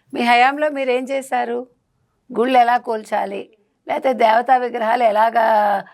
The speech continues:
ఆ, పీకలు తెగ్గొట్టాలి, లేకపోతే వెండి సింహాలు ఎలా మాయం చేయాలి, లేకపోతే అదేంటి అక్కడ రథం ఎట్లా దగ్ధం చేయాలి,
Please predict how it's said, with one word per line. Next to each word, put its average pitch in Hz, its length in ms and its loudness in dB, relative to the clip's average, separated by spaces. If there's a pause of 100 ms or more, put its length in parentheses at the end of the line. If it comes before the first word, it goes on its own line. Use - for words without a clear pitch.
(220)
ఆ, 190 160 2
పీకలు 226 720 0
తెగ్గొట్టాలి, 202 880 -2 (460)
లేకపోతే 254 640 2
వెండి 233 280 -6
సింహాలు 247 380 -2
ఎలా 220 180 2
మాయం 214 320 -4
చేయాలి, 190 600 -8 (1300)
లేకపోతే 240 540 -2
అదేంటి 220 340 -2
అక్కడ 233 220 0 (120)
రథం 226 340 2
ఎట్లా 240 260 0
దగ్ధం 208 360 -4
చేయాలి, 190 560 -8